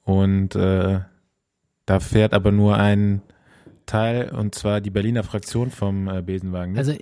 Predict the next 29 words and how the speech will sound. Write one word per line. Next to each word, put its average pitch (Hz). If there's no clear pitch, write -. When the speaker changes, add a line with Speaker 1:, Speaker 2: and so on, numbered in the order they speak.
Speaker 1:
Paul, -
Speaker 2:
ich, 117
Speaker 1:
äh, 98
Speaker 2:
ich -
versuche, 185
Speaker 1:
vertritt -
uns 117
da. 101
Speaker 2:
ich 123
versuche 160
auch 156
zu -
kommen. 110
Eigentlich 170
ist -
das 160
in 156
meiner 147
Physio-Arbeitszeit, 131
aber 135
da 135
im 160
Moment 147
auch, 135
äh, 131
nicht 143
viele, 131
äh, 143
Patienten 123